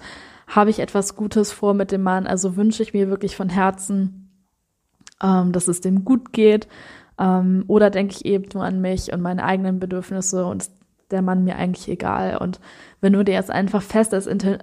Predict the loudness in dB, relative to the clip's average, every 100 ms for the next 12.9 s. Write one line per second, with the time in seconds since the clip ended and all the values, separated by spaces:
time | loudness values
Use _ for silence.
0 | 0 0 2 2 2 0 2 6 6 6
1 | 2 0 2 2 0 -6 _ _ _ _
2 | _ _ _ _ -20 -6 -2 0 0 -2
3 | -4 -4 -4 -2 -2 0 2 2 2 2
4 | 0 0 -4 0 2 2 0 2 2 0
5 | 0 0 -2 0 -2 0 -4 2 4 4
6 | 2 0 0 -2 -2 -4 -6 -4 -4 -2
7 | -2 0 0 0 -8 -20 -20 _ _ -4
8 | 0 0 0 -2 -2 2 4 2 -2 -6
9 | 0 6 8 8 6 2 2 2 2 2
10 | 2 0 -2 0 0 2 0 0 -4 -4
11 | -4 -2 -2 -4 -16 -6 -2 -2 -4 -4
12 | -6 0 0 2 4 6 4 -4 -6